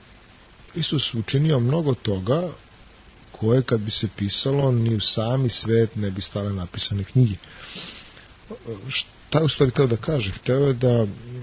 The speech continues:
da na kraju jednu k-, samokritiku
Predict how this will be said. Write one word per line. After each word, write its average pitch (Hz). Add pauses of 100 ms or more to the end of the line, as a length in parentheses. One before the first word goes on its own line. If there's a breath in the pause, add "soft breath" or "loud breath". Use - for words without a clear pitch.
(560)
da 131
na 123
kraju 131
jednu 117 (160)
k-, -
samokritiku 123